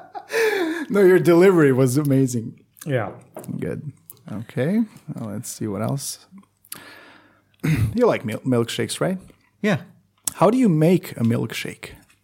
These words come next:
Speaker 2: Uh, with milk and ice cream, and you blend it.
Speaker 1: How do you make, how do you make a milkshake?
Speaker 2: Shake. Oh, I don't know. Put a cow in an earthquake?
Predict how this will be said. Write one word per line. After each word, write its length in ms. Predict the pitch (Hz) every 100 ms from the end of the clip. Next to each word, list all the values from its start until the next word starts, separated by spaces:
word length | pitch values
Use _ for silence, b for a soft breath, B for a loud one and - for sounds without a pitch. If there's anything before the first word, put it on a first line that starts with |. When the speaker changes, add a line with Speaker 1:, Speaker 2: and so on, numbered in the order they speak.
| _ _ _ -
Speaker 2:
Uh, 520 | 120 110 110 110 110 247
with 280 | 117 110 120
milk 340 | 117 143 -
and 140 | 135 117
ice 220 | 110 113
cream, 320 | - 135 151
and 160 | 123 123
you 80 | 123
blend 280 | 123 175
it. 120 | 113 -
Speaker 1:
How 140 | 143
do 80 | 196
you 80 | 180
make, 420 | 151 165 160 -
how 140 | - 160
do 80 | 165
you 60 |
make 300 | 123 139 147 -
a 20 |
milkshake? 1000 | 107 120 131 - - - - - - - - _ _ _ _ _ _ _
Speaker 2:
Shake. 680 | - - - 113 113 - _ _ _ -
Oh, 240 | 120 107 - _ -
I 140 | -
don't 100 | 156
know. 380 | 143 135 147 - -
Put 120 | 127
a 60 | 123
cow 380 | - 120 135 139
in 80 |
an 100 | 120 117
earthquake? 640 | 139 - 185 202 208